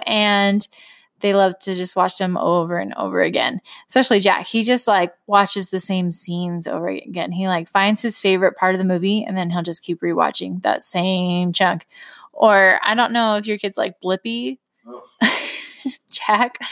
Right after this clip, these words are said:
Speaker 1: loves Blippi. And it's this guy on YouTube, and he, I don't know, he teaches you about lots of different things, but th-, one of his episodes is about how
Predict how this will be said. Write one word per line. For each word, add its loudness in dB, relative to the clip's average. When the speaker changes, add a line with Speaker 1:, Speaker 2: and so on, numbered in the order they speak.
Speaker 1:
loves 2
Blippi. -4
And 0
it's -8
this -6
guy 4
on -8
YouTube, -4
and -8
he, -10
I -4
don't -6
know, -6
he -4
teaches -2
you 0
about 2
lots 0
of -10
different -6
things, -6
but 0
th-, -8
one 4
of 4
his 2
episodes 2
is -6
about 4
how 4